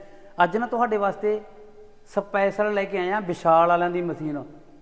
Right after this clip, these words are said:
ਜੇ ਤੁਸੀਂ ਚਲੇ ਜਾਵੋਗੇ ਨਾ ਵਿਸ਼ਾਲ ਵਾਲਿਆਂ ਦੇ, ਤੁਹਾਨੂੰ ਮਸ਼ੀਨ ਨਹੀਂ ਮਿਲਦੀ, ਐਡਵਾਂਸ ਬੁਕਿੰਗ ਕਰਵਾਉਣੀ ਪੈਂਦੀ ਹੈ। ਪਰ ਪੰਜਾਂ ਮਿੰਟਾਂ ਦੇ ਵਿੱਚ ਜੇ ਮਾਲਕ ਬਣਨਾ ਹੈ, ਤੁਹਾਡੇ ਵਾਸਤੇ ਲੱਭ ਕੇ ਲਿਆਂਦੀ ਆ, ਬਹੁਤ ਘੱਟ ਚੱਲੀ ਹੋਈ। ਧਰਮੇ, ਆਹ ਸਪੈਕਾਂ ਦੀ ਚੈੱਕ ਕਰਵਾ ਦੇ ਬਈ, ਬਹੁਤ ਘੱਟ ਚੱਲੀ ਹੋਈ ਆ। ਬਾਕੀ ਡਿਸਟ੍ਰੀਬਿਊਟਰ ਵਾਲੀ ਆ, ਉੱਚੀ ਨੀਵੀਂ ਕਰਨੀ ਆ,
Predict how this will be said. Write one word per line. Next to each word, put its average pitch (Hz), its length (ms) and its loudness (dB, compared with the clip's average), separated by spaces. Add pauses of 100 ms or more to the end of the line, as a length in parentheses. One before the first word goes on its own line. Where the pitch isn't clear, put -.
(200)
ਜੇ 170 140 0
ਤੁਸੀਂ 214 320 -6
ਚਲੇ 208 260 0
ਜਾਵੋਗੇ 226 300 -2
ਨਾ 285 80 -2
ਵਿਸ਼ਾਲ 208 320 2
ਵਾਲਿਆਂ 214 220 2
ਦੇ, 220 100 -6
ਤੁਹਾਨੂੰ 247 240 -2
ਮਸ਼ੀਨ 196 340 -4
ਨਹੀਂ 208 140 -4
ਮਿਲਦੀ, 196 280 -4
ਐਡਵਾਂਸ 185 380 2
ਬੁਕਿੰਗ 185 340 -6
ਕਰਵਾਉਣੀ 196 320 -2
ਪੈਂਦੀ 190 300 -4
ਹੈ। 226 120 4 (360)
ਪਰ 233 140 2
ਪੰਜਾਂ 262 380 4
ਮਿੰਟਾਂ 254 280 2
ਦੇ 247 60 2
ਵਿੱਚ 240 160 -2
ਜੇ 214 200 4
ਮਾਲਕ 196 340 4
ਬਣਨਾ 202 320 0
ਹੈ, 202 60 -8 (320)
ਤੁਹਾਡੇ 233 260 2
ਵਾਸਤੇ 208 340 0
ਲੱਭ 196 240 0
ਕੇ 240 80 -2
ਲਿਆਂਦੀ 240 380 -4
ਆ, 240 40 0
ਬਹੁਤ 302 480 -4
ਘੱਟ 294 180 0
ਚੱਲੀ 214 280 0
ਹੋਈ। 202 160 0 (280)
ਧਰਮੇ, 247 260 0 (220)
ਆਹ 220 80 2
ਸਪੈਕਾਂ 220 360 -2
ਦੀ 214 80 -4
ਚੈੱਕ 220 180 -4
ਕਰਵਾ 214 200 0
ਦੇ 214 80 -2
ਬਈ, 233 140 -6 (460)
ਬਹੁਤ 262 360 0
ਘੱਟ 254 140 -2
ਚੱਲੀ 214 220 -2
ਹੋਈ 220 120 -2
ਆ। 220 60 2
ਬਾਕੀ 214 240 2
ਡਿਸਟ੍ਰੀਬਿਊਟਰ 208 520 -4
ਵਾਲੀ 208 220 0
ਆ, 214 40 4
ਉੱਚੀ 214 240 -4
ਨੀਵੀਂ 214 220 -2
ਕਰਨੀ 214 340 2
ਆ, 208 100 -2